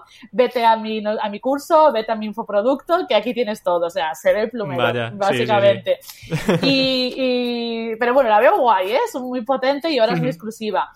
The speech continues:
Speaker 1: No creo que muera, eh, si la abre ya para todos. Es lo de lo que va a depender.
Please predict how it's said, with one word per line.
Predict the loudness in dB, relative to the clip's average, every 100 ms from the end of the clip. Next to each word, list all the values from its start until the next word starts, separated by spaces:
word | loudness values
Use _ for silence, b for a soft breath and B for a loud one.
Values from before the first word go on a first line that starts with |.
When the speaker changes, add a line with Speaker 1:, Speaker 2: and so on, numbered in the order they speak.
| b b b -6
Speaker 1:
No | -4 0
creo | 0 0
que | -2
muera, | -2 0 2 2 0 -2 -6
eh, | -4 -2 -4
si | -10 -6 -4 -2 -4
la | -2 4 4 4
abre | 4 0 2
ya | 0 2
para | 0 2
todos. | 2 2 -2 -12 -14
Es | -12 -12 -6
lo | -4 0
de | 0
lo | 2
que | 4
va |
a | 2
depender. | 2 -6 0 0